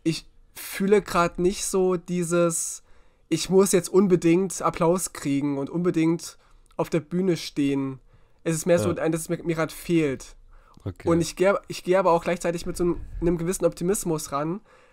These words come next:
Speaker 1: weil ich habe jetzt wieder zwei, zwei Drehbücher hier liegen auf dem Schreibtisch, die geplant sind für den Herbst. Und ich sag mir eben, okay, ich sehe es mal als Pause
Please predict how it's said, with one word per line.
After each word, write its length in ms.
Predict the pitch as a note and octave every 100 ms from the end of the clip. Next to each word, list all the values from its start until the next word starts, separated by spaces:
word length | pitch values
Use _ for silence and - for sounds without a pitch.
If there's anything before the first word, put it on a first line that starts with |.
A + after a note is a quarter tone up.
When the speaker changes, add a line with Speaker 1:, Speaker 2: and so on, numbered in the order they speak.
| _ _ -
Speaker 1:
weil 160 | D#3 D#3
ich 100 | E3
habe 140 | F3
jetzt 100 | G3+
wieder 160 | G#3 G3
zwei, 240 | F#3 E3 -
zwei 160 | -
Drehbücher 440 | D#3+ G3 F#3 F#3 E3
hier 160 | D#3+
liegen 240 | D3 E3 F#3+
auf 80 | F#3
dem 80 | F3
Schreibtisch, 580 | E3 F3 - G3+ - - _ _ _ _ -
die 260 | F#3 F#3+ - - _ -
geplant 480 | - E3+ C3+ F3+ G3+
sind 220 | G3+ A3+
für 220 | - E3+
den 120 | D#3
Herbst. 520 | D3+ D3 G3 - - - - - _ _ -
Und 540 | E3+ E3+ E3+ F3 F3+ - - _ _ _ _ -
ich 140 | E3
sag 240 | F3 F3+ A3+
mir 120 | D#3
eben, 260 | E3+ G3
okay, 440 | D#3+ E3 E3 F#3 A3 - _ - -
ich 160 | E3+
sehe 160 | - F#3+
es 120 | G3+
mal 140 | F#3
als 200 | D#3 E3
Pause 540 | - E3+ E3+ D#3+ C#3